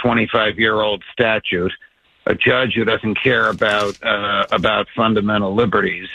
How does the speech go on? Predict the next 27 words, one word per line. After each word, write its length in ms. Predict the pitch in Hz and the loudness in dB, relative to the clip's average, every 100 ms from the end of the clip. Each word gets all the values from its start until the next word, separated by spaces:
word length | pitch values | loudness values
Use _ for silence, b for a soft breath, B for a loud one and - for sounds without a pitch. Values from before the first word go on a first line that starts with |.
| - _ _ _ - | -16 _ _ _ -2
a 180 | 110 101 | 2 2
defendant 640 | 113 - 135 135 117 110 - | 0 0 2 4 2 0 0
who's 260 | 117 110 98 - | 2 2 -2 -2
unpopular 920 | 123 123 - - 139 131 127 120 110 113 | 0 2 0 0 0 0 0 2 2 0
in 260 | 120 107 | -2 -2
the 200 | 101 107 - | -2 -2 0
area 520 | 123 123 127 110 110 101 | 2 2 2 2 0 -2
in 160 | 101 | -4
which, 240 | 98 110 - - - - | -2 0 -2 -6 -8 -2
uh, 220 | 104 104 | 0 0
the 120 | 95 | -2
case 320 | - 127 113 - | 0 2 2 0
is 120 | 98 - | -4 -2
going 360 | 110 104 101 | 0 2 2
on, 400 | 104 110 101 98 B B B B _ - | 2 2 2 0 B B B B _ -2
uh, 340 | 98 98 98 - | 0 2 0 0
a 120 | 104 | 0
government 580 | 127 131 127 117 110 110 | 2 2 2 2 0 -2
official, 540 | 107 135 127 - 107 | -2 0 0 0 -2
the 180 | 98 104 | 0 0
attorney 440 | 101 - 120 117 | 0 0 2 2
general, 460 | 107 131 120 113 107 | 0 0 0 0 0
who 120 | 104 | 0
promised 520 | 95 - 117 113 107 - | -2 0 0 0 -2 -2
to 80 | 123 | -4
get 460 | - - 131 143 - | -2 0 0 0 -2
him, 340 | 120 101 101 | 0 2 4